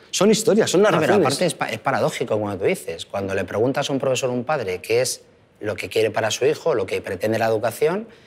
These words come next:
Speaker 2: es ser feliz.
Speaker 1: Ujú.
Speaker 2: Y, sin embargo, el, el, luego la puesta en escena, lo
Speaker 1: Sí.
Speaker 2: que se hace para eso,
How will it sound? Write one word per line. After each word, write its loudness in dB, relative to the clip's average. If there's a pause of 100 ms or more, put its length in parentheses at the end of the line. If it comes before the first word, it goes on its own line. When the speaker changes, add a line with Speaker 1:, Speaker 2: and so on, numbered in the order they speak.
(140)
Speaker 2:
es -2
ser 0
feliz. 0 (320)
Speaker 1:
Ujú. 2
Speaker 2:
Y, 0
sin -2
embargo, 0 (420)
el, -4 (200)
el, -12 (260)
luego 0
la -2
puesta 0
en 0
escena, -2 (120)
lo -4
Speaker 1:
Sí. 2
Speaker 2:
que 4
se 0
hace 0
para 0
eso, -4